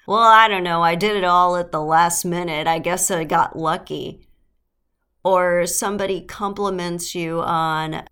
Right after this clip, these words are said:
a presentation you did and you say, "Well,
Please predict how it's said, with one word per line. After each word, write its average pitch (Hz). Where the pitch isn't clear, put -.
a 165
presentation 180
you 160
did 160
and 165
you 160
say, 160
"Well, 220